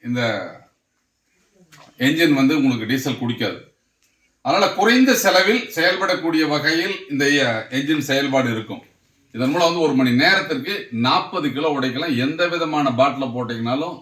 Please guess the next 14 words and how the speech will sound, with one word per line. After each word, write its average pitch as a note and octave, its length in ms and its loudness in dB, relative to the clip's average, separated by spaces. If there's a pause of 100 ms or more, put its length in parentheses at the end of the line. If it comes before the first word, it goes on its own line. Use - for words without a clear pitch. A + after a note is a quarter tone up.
(140)
இது A#2 160 -6
வந்து B2+ 180 -2
உடைச்சு A2+ 300 -8
கொடுக்கும். F2+ 280 -18 (1120)
இது C3 180 6
வருது C#3 240 -2 (180)
ஒரு A#2+ 100 0 (140)
ஏழரை C3+ 240 0
ஹெச்பி A#2+ 260 -4 (380)
என்ஜின். F#2+ 280 -6 (1500)
இந்த B3+ 180 8 (140)
இயந்திரம் A3+ 400 2
வந்து F#3+ 220 -4
பாத்தீங்கன்னா, E3+ 320 -2